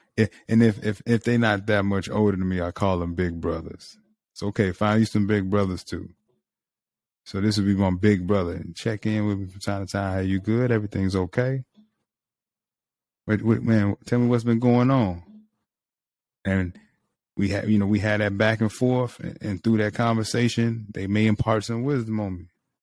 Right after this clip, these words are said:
right? Or they may challenge me to be better. That's important. So I'm telling you, young men, heed this advice. Find you some father figures.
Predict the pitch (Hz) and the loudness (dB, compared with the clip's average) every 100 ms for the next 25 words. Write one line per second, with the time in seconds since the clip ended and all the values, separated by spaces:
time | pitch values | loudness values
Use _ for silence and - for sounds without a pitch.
0 | _ _ 98 107 120 _ _ _ _ _ | _ _ -6 -6 -6 _ _ _ _ _
1 | - 117 117 117 110 135 135 120 120 120 | 2 4 6 4 4 4 4 4 4 2
2 | 113 - _ - 113 120 117 139 - - | 0 -4 _ -4 2 2 2 0 -4 -12
3 | _ _ _ _ _ _ _ _ _ - | _ _ _ _ _ _ _ _ _ -20
4 | - - _ - 104 123 147 139 127 147 | -20 -20 _ -4 2 2 4 4 6 6
5 | 143 98 - - - - - - 101 95 | 4 2 -6 -14 -20 -20 -20 -8 -6 0
6 | 113 98 92 90 - - - - _ _ | 2 2 0 -6 -12 -20 -20 -20 _ _
7 | _ _ _ _ _ - 101 101 104 113 | _ _ _ _ _ -10 -4 0 6 6
8 | 104 90 82 - _ _ _ _ _ _ | 6 2 -6 -14 _ _ _ _ _ _
9 | _ _ _ _ - 107 110 104 107 104 | _ _ _ _ -4 2 2 4 4 4
10 | 98 98 90 85 - - - 107 107 107 | 2 0 -2 -6 -16 -18 -6 -2 2 2
11 | 104 - 95 - 101 98 92 - 101 95 | 2 -2 -8 -6 -4 -4 -4 -6 -6 -6
12 | - - | -12 -16